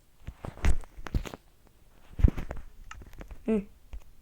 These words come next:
Tamam. Hay. Hay. Ee, köyün neydi?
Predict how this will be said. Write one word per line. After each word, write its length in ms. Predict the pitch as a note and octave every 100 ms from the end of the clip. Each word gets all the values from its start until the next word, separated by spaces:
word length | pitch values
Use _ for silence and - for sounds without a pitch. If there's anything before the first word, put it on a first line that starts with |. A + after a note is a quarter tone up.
| - - - - - - - - - - - - - _ _ _ - - -
Tamam. 640 | - A#3 A3 G#3 G#3 G3+ - - - - - - -
Hay. 320 | - A#3+ G#3+ G#3 - _ - - - - - _ - - _ - - - - - - - - - - - - - -
Hay. 280 | A3 G#3 G3 - - - - - - - A4+ - - - - - _ _
Ee, 280 | - B3 A#3+
köyün 440 | A3 - C#4+ C#4+ D4+
neydi? 480 | D#4+ D#4 D4 D#4+